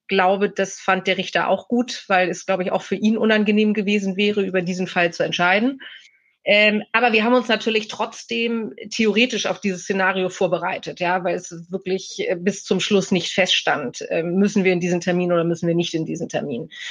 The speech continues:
Und da muss ich schon sagen, dass bei Vorbereitung des Termins hab ich mich schon gefragt, ob der Gesetzgeber an dieser Stelle mit der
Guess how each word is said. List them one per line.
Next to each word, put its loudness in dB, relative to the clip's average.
Und 4
da 4
muss 4
ich 2
schon 4
sagen, 2
dass -2
bei 4
Vorbereitung 2
des -6
Termins 0
hab 0
ich -4
mich 0
schon 4
gefragt, 0
ob -2
der 0
Gesetzgeber -2
an -2
dieser 2
Stelle 2
mit 0
der 4